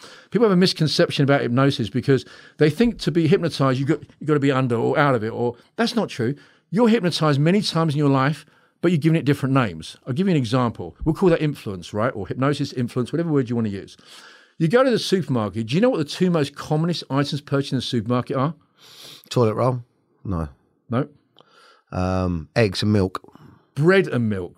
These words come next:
Speaker 1: right? Now, I promise you, if you go to a supermarket, bread and milk will not be at the entrance. It will be in the furthest part away from where the entrance is.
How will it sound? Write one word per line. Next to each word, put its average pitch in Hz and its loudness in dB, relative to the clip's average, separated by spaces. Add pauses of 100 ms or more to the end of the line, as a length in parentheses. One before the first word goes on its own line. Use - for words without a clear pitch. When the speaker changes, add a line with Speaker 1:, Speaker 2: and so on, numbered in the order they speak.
Speaker 1:
right? 120 0
Now, 175 0
I 208 2
promise 226 0
you, 127 0 (280)
if 143 0
you 247 2
go 254 4
to 208 4
a 180 6
supermarket, 135 -2 (200)
bread 240 4
and 233 4
milk 185 4
will 143 2
not 254 2
be 226 0
at 175 -4
the 160 4
entrance. 123 -2
It 180 2
will 185 2
be 180 4
in 160 2
the 151 0
furthest 185 0
part 160 -2 (500)
away 143 2
from 143 0
where 147 4
the 139 2
entrance 143 -2
is. 127 -2